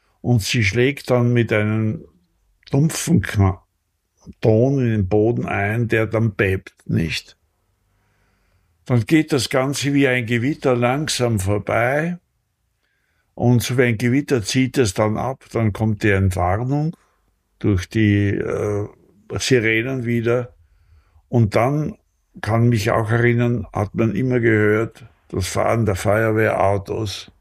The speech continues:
die dann irgendwo hingefahren sind, äh, Brände zu löschen. Graz wurde ja sehr oft bombardiert und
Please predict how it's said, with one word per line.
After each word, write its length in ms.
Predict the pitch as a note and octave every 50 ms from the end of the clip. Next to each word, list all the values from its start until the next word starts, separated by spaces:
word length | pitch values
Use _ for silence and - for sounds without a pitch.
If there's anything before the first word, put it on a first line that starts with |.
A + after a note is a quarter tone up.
| _ - - - - - _ -
die 140 | - A#2 G#2+
dann 240 | A2 G#2+ G#2+ A2+ A#2
irgendwo 360 | B2 B2+ B2+ B2+ A#2+ A#2+ A2
hingefahren 760 | G#2 A2+ A#2+ B2 A2+ A2+ G2+ F2 E2+ F#2 - - A2 A2+ A2
sind, 560 | F#2+ - - G2+ G2+ G#2 G#2+ G#2+ G#2 - - - - -
äh, 160 | - G#2 G2+
Brände 460 | F#2+ - F#2 G2+ G2+ G#2+ A2+ A#2 G#2+
zu 160 | F#2+ - G2+
löschen. 540 | F#2 E2 - - - - - - - - F#2 _ _ _ _ _ _ _ _ _ _ _ _ _ _ _ _ _ _ _ _ _ _
Graz 420 | - - A2 G#2 A2+ A2 - - -
wurde 240 | C#3 B2 - A2 A2+
ja 180 | A2 G#2+ G2
sehr 380 | F#2 - - - A2 G#2 - -
oft 240 | G#2 G2 - - -
bombardiert 960 | G2 G2 F#2 F#2 - - F#2+ - G#2+ A2 B2 B2+ C#3 C#3 - - - - - _ _ _ _ _ _ _ _ _ _ _ _ _ -
und 580 | F#3+ A2+ G#2+ A2 A2 A2 A2 G2 - - -